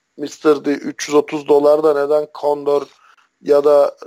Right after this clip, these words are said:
Rawlings shoulder pad'ler yirmi otuz dolar, onları anlatmaya çalıştık. Biz de anlatmadık.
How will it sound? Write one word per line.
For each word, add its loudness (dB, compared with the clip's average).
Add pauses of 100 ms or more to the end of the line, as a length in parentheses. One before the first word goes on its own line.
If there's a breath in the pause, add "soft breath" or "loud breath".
(120)
Rawlings -2
shoulder -6
pad'ler -4
yirmi -6
otuz -6
dolar, 2
onları 0
anlatmaya -4
çalıştık. -20 (340)
Biz -16
de 2
anlatmadık. -6